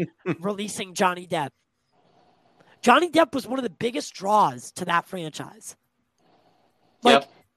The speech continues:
Speaker 2: the big, one of the biggest draws to that franchise, which didn't really have a lot going for it other than being connected to Harry Potter. Once you brought, like, uh, Colin, uh, uh, you know,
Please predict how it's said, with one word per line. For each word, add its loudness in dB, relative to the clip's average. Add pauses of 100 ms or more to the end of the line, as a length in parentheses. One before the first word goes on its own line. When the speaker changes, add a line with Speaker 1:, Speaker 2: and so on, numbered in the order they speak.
(400)
Speaker 2:
the 4
big, 2
one 2
of 0
the 2
biggest -2
draws 4
to -16
that -6
franchise, -4 (240)
which -2
didn't -4
really 0
have 0
a 4
lot -2
going -8
for 4
it -6
other -6
than -10
being -16
connected -12
to -8
Harry -8
Potter. -4 (1080)
Once 8
you 4
brought, 4 (340)
like, -4 (380)
uh, 2
Colin, 2
uh, -2 (220)
uh, -4
you -8
know, -6